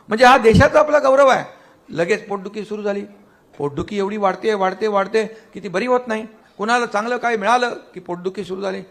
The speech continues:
कारण ते डॉक्टरकडून औषध घेत नाही, कंपाऊंडरकडून घेतात. आणि म्हणून मी आपल्याला जास्त काय राजकीय बोलत नाही, पण आपल्याला <laughs> ते माहीत आहे ना तुम्हाला.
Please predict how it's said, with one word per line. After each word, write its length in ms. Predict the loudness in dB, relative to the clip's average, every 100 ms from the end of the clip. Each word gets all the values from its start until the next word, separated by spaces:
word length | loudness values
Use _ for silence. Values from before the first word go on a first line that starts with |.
| _ _
कारण 200 | -6 -6 -8
ते 80 |
डॉक्टरकडून 460 | -8 -8 -10 -8 -6
औषध 220 | -6 -8
घेत 140 | -8 -8
नाही, 120 | -8 -8
कंपाऊंडरकडून 640 | -6 -4 -2 -4 -8 -10
घेतात. 240 | -12 -14 -20 _ _ _ _ _ _ -20 -20 _ _ -20 _ _
आणि 120 | -2 2
म्हणून 360 | 2 0 -2 -12 -18 _ _ _ _ _ _ _ _ _ _ _ -16
मी 160 | -4 -2
आपल्याला 380 | 0 0 -2 -2
जास्त 320 | -4 -4 -2
काय 120 | -2
राजकीय 320 | -4 -6 -10
बोलत 240 | -8 -6 -6
नाही, 200 | -6 -10 -14 _ _ -8
पण 120 | -6
आपल्याला 340 | -6 -6 -8 -10 -18 -20 -16
<laughs> 1000 | -14 -16 -20 -20 -20 _ -20 -20 _ -14
ते 60 |
माहीत 220 | -8 -8 -6
आहे 60 | -8
ना 80 |
तुम्हाला. 280 | -8 -12 -12